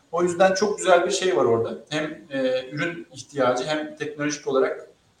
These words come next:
bir miktar daha kolay olması, e, otonominin, e, burada ciddi bir fırsat gösteriyor.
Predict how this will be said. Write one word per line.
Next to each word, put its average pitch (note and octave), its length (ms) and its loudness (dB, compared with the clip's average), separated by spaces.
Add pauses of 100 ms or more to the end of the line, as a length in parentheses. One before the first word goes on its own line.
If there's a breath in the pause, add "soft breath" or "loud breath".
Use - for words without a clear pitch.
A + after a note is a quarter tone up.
(120)
bir D#3 60 -16
miktar C#3+ 380 2
daha C#3+ 180 4
kolay D3+ 240 -2
olması, - 440 -2 (600)
e, A2+ 200 -8
otonominin, B2 640 -6 (180)
e, B2 280 -10
burada E3 220 -12
ciddi E3 320 -8
bir G3 160 -4
fırsat D#3+ 380 -2
gösteriyor. B2+ 460 -8